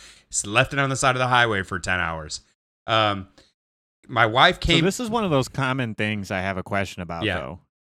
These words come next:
Speaker 2: 'cause I've seen cars left on the side of the road. How do they handle that?
Speaker 1: Oh,
Speaker 2: Like, do you get a ticket
Speaker 1: it's
Speaker 2: left on your
Speaker 1: fucking
Speaker 2: car? Does the seat
Speaker 1: weird.
Speaker 2: get towed?
Speaker 1: Okay, no. In South Carolina, it's some sort of weird law or something that you have, like, seventy-two hours to collect your vehicle.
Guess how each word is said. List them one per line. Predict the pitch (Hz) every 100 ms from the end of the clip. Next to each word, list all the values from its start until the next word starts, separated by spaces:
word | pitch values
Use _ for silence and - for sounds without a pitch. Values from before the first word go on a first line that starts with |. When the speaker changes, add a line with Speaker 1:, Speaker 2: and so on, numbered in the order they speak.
| -
Speaker 2:
'cause | 107
I've | 117 120
seen | - 123 139
cars | 127 117 120 117
left | 113 110
on | 117
the | 110
side | 120 113
of | 117
the | 101
road. | 98 110 123 - _ -
How | 95 113 127
do | 165
they | 160 127 104
handle | 110 107 90
that? | 82 73 - - - -
Speaker 1:
Oh, | 233 185
Speaker 2:
Like, | 104
do |
you | 120
get | 131 101
a | -
ticket | 120 139 196
Speaker 1:
it's |
Speaker 2:
left | 127 -
on | 135 127
your |
Speaker 1:
fucking | 226 131
Speaker 2:
car? | 135 131 120
Does | 110
the | -
seat | 285 202
Speaker 1:
weird. | 110
Speaker 2:
get | 101 -
towed? | 92 95 98
Speaker 1:
Okay, | 131 107
no. | 90 90 -
In | 92
South | - 110 131
Carolina, | - 147 98 90 104 151 156 _ _ _ _ _ _ _
it's | 127 -
some | 160 170
sort | 180 175
of | 120
weird | 95 104 113 95
law | 85 98 151 151
or | - 117
something | - 147 139 165 143
that | 101
you | 110
have, | 117
like, | 107 104
seventy-two | - 104 98 104 98 113 92
hours | 87 87 87
to | -
collect | - 85 -
your | 85
vehicle. | 80 - -